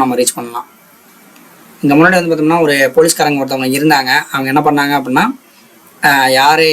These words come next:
எங்கேருந்து வரணும், so, அவங்க ஃபோன் நம்பர் என்ன அப்படிங்கிறதுலாம் வந்து பார்த்தோம்னா டீட்டெயில் நோட் பண்ணிட்டு அதுக்கப்புறம் தான் நமக்கு வந்து பார்த்தோம்னா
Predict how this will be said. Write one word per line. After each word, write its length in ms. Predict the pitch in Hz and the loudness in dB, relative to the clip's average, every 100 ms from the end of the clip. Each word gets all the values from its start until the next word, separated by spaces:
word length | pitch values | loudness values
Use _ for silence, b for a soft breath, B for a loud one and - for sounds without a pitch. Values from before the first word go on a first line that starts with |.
| 139 | 0
எங்கேருந்து 340 | 143 147 139 | -2 -2 -2
வரணும், 260 | 131 135 147 | 0 0 0
so, 100 | - 135 | -2 -2
அவங்க 220 | 135 131 | 0 -2
ஃபோன் 200 | 147 147 | 0 2
நம்பர் 220 | 147 135 131 | 2 0 0
என்ன 200 | 131 131 | 0 -2
அப்படிங்கிறதுலாம் 380 | 131 127 135 135 | -2 -2 -2 -4
வந்து 120 | 127 | -2
பார்த்தோம்னா 240 | 127 147 147 | -2 0 0
டீட்டெயில் 320 | 160 156 139 | 2 0 0
நோட் 180 | 139 139 | -6 -4
பண்ணிட்டு 260 | 143 135 | -4 0
அதுக்கப்புறம் 360 | 160 135 131 131 | 0 0 -6 -6
தான் 100 | 143 | -4
நமக்கு 240 | 135 123 127 | -4 -2 -2
வந்து 140 | 127 | -2
பார்த்தோம்னா 260 | 127 131 | -2 0